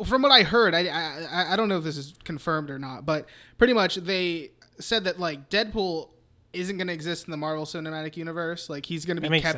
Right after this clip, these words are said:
Speaker 1: in
Speaker 2: sense.
Speaker 1: his own thing.
Speaker 2: Yeah.
Speaker 1: Because he's, he doesn't, uh, work well with the brand of, like,
Speaker 2: Yeah,
Speaker 1: P G thirteen
Speaker 2: I
Speaker 1: and
Speaker 2: agree.
Speaker 1: shit. So then it's like, what about Blade? Because to me, like, you can't make a P G thirteen Blade. Like,
Speaker 2: Yeah.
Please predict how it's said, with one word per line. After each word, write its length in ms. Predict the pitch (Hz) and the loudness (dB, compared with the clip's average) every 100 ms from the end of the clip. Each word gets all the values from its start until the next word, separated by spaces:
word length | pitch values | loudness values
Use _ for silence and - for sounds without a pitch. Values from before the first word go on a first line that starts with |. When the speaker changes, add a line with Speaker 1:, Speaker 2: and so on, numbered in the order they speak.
| 165 | -2
Speaker 1:
in 80 | 151 | -4
Speaker 2:
sense. 20 | |
Speaker 1:
his 140 | 143 | -4
own 200 | 147 170 | -4 -4
thing. 320 | 175 202 208 139 | -2 -4 -2 -4
Speaker 2:
Yeah. 300 | 123 107 104 160 | -4 -6 -12 -4
Speaker 1:
Because 360 | 202 240 190 | 2 2 2
he's, 280 | 170 190 156 - _ _ | -2 -4 -6 -12 _ _
he 180 | 175 196 | -4 2
doesn't, 300 | 202 185 175 - | 2 2 -6 -2
uh, 220 | 180 160 | 2 2
work 260 | 151 175 175 | 2 0 0
well 140 | 185 160 | -2 -2
with 140 | 151 | -4
the 60 | 143 | -2
brand 680 | - 143 139 120 67 - _ - | -2 -2 -8 -12 -16 -20 _ -6
of, 200 | 160 147 | -4 0
like, 100 | 135 | 0
Speaker 2:
Yeah, 220 | 117 110 | -2 -4
Speaker 1:
P 120 | 113 175 | -2 -2
G 140 | 151 | -2
thirteen 220 | 151 147 | -4 2
Speaker 2:
I 120 | 147 | 2
Speaker 1:
and 80 | 143 | 2
Speaker 2:
agree. 160 | 127 117 | 0 -4
Speaker 1:
shit. 200 | 113 110 _ - - - | -6 -10 _ -20 -20 2
So 160 | 220 | 4
then 140 | 226 233 | 6 4
it's 140 | 196 | 2
like, 160 | 185 151 | 0 0
what 240 | 185 247 | 4 6
about 280 | 226 180 151 | 8 6 4
Blade? 400 | 185 320 185 143 | 4 4 4 -2
Because 240 | 185 254 196 | 0 0 0
to 80 | |
me, 200 | 269 339 | 0 0
like, 180 | 190 170 | 0 0
you 80 | 262 | 0
can't 260 | - 220 175 | 2 2 2
make 120 | 151 | -2
a 40 | |
P 160 | 143 147 | -2 -4
G 120 | 139 | -4
thirteen 380 | 143 135 147 135 | -8 -10 -10 -10
Blade. 420 | 139 135 180 247 _ _ _ _ _ _ _ | -10 -6 -6 -6 _ _ _ _ _ _ _
Like, 180 | 226 220 | 4 4
Speaker 2:
Yeah. 120 | 214 | 0